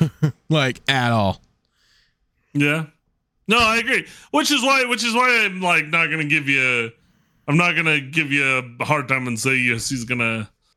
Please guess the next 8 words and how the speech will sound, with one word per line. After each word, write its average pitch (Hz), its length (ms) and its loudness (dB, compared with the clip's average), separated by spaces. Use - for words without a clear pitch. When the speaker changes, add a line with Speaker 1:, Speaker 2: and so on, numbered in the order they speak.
Speaker 2:
lose 175 240 0
this 156 140 -2
game. 147 180 -2
The 135 80 -2
reason 151 260 -2
I 143 100 0
think 143 320 -6
that 123 340 -2